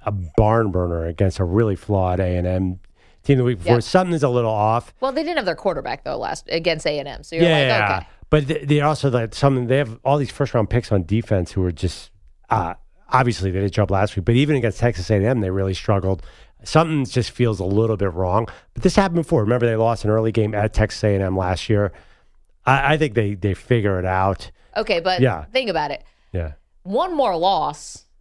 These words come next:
Speaker 2: and that's it, right?
Speaker 1: Right, but the same thing last year. And they, you know, they lost right at the same point in the season to A and M. Almost the same exact game, a huge high-scoring game where their defense just fell apart. Then they, they're probably gonna correct it during the regular season. Do you see a loss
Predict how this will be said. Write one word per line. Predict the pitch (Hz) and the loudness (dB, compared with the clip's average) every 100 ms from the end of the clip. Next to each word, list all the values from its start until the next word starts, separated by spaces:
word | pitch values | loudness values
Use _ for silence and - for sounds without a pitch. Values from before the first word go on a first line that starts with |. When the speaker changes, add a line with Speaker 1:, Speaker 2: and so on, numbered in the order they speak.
| - - | -20 -10
Speaker 2:
and | 156 165 | -6 0
that's | 165 - | 0 0
it, | 190 - - | -2 -2 -10
right? | 139 147 165 | -8 -2 2
Speaker 1:
Right, | 170 139 | 2 2
but | 151 | -2
the | |
same | - 147 | 0 0
thing | 113 95 | 0 0
last | 98 104 - | 0 -2 -4
year. | 78 | -6
And | 87 90 | -4 -2
they, | 87 - 127 139 - | -4 -8 -18 -18 -2
you | 156 | 0
know, | 120 | 2
they | 107 135 | 2 2
lost | 127 120 - | 2 0 -2
right | 98 131 | 2 2
at | 123 | 2
the | 110 | -2
same | - 113 101 | 0 0 2
point | 107 | 0
in | 98 | 0
the | |
season | 90 110 92 85 | 0 0 0 -2
to | |
A | 98 98 | -2 -2
and | 98 | 0
M. | 95 85 82 - _ - | -2 -4 -8 -14 _ 0
Almost | 123 123 | 2 2
the | 104 82 | -2 -8
same | - 143 127 110 | -2 2 2 2
exact | 90 104 90 | 0 0 0
game, | 104 92 85 | 0 0 0
a | 85 | -4
huge | - 123 117 | -2 0 0
high-scoring | 90 107 104 - 110 95 | 2 2 0 0 0 2
game | 92 98 92 | 2 0 2
where | 95 | 0
their | 92 | -2
defense | 87 107 104 90 | 0 0 0 -2
just | 85 | -2
fell | 104 95 | -2 2
apart. | 113 107 - - - _ - | 2 2 -2 -14 -20 _ 0
Then | 131 139 139 | 2 4 2
they, | 131 120 117 - _ - | 0 -2 -6 -16 _ 2
they're | 147 | 2
probably | - 170 196 | 4 4 4
gonna | 160 135 | 0 -2
correct | - 113 101 110 - | 0 0 2 2 2
it | 98 | 0
during | 107 98 92 | 2 0 0
the | |
regular | 87 87 85 | -2 -2 -4
season. | - 92 85 | -2 -2 -2
Do | 87 120 | 0 0
you | |
see | 110 - 165 | 0 0 0
a | 131 | 2
loss | 110 110 107 - | 4 4 2 -2